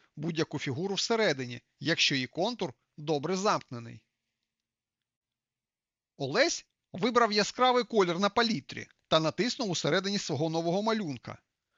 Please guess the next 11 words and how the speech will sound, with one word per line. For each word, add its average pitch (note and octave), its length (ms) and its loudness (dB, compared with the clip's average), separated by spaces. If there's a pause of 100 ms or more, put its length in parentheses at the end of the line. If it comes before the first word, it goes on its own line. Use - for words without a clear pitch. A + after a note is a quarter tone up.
(220)
В C3 100 0
одну E3 180 0
мить A#3 200 0
фігура F3 360 0
стала F3+ 300 2
кольоровою. F#3+ 720 0 (440)
А C3+ 100 0
потім D#4 460 2 (320)
він G#3 200 0
навів A3+ 400 4
відерце G3+ 540 2